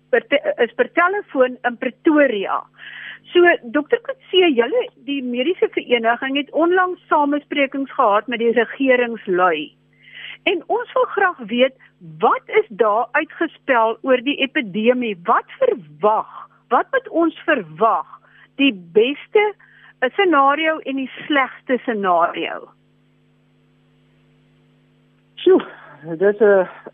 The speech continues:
Speaker 2: ek wens ek het 'n glasbal gehad dat ek daarin kan kyk, maar wat ons op hierdie stadium verwag, die beste scenario, is dat ons miskien soos, eh, dieselfde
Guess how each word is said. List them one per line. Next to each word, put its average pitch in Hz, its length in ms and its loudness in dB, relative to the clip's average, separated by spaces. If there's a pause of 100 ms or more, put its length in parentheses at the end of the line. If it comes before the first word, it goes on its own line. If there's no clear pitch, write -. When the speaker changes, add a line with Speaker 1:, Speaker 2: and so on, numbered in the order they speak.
(200)
Speaker 2:
ek 165 120 -14
wens 180 240 -4
ek 208 100 -6
het 190 120 -4
'n 175 140 -6
glasbal 170 500 0
gehad 160 280 -2
dat 160 120 -10
ek 151 120 -14
daarin 185 320 -2
kan 160 240 -10
kyk, 214 280 -6
maar 190 420 -2
wat 165 260 -8
ons 208 260 -8
op - 140 -12
hierdie 208 320 -6
stadium 180 480 -8 (160)
verwag, 160 500 -4
die 151 140 -12
beste 151 400 -10
scenario, 196 640 -6 (1200)
is 180 100 -12
dat 185 140 2
ons 190 180 -6
miskien 190 480 -8
soos, 170 640 -6
eh, 160 340 -6
dieselfde 170 440 -8